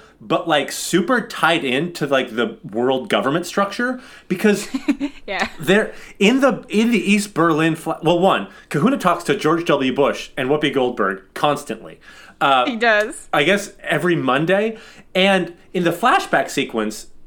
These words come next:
Speaker 1: when he's, like, he's breaking all of these orphans out of East Germany, he brings them over to this, like, cutout log in front of the orphanage and says, "This tunnel will run straight to the U S Embassy."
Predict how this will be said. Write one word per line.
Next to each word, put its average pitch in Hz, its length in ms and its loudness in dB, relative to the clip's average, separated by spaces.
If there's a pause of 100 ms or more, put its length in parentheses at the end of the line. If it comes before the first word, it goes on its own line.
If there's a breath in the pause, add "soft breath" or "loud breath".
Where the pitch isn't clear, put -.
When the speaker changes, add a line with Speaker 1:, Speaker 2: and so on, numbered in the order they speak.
(160)
Speaker 1:
when 170 320 2
he's, 170 280 0
like, 143 300 0
he's 139 180 -4
breaking 151 440 0
all 131 120 2
of 120 60 -2
these 123 160 -2
orphans 151 400 0
out 117 80 2
of 113 140 -8
East 135 180 -6
Germany, 151 460 0 (180 loud breath)
he 147 120 -2
brings 160 320 0
them 165 120 -2
over 127 240 0
to 127 140 -6
this, 113 300 -6 (120)
like, 123 360 -4
cutout 160 380 0
log 123 320 2
in 104 120 -6
front 131 160 -2
of 113 80 -6
the - 80 -8
orphanage 131 500 -2 (260 loud breath)
and 131 140 -6
says, 127 360 0 (180)
"This 139 200 -2
tunnel 127 260 -2
will 143 100 2
run 107 180 0
straight 110 320 -6
to 104 60 -14
the 104 80 -2
U 113 120 0
S 127 140 -2
Embassy." - 460 -4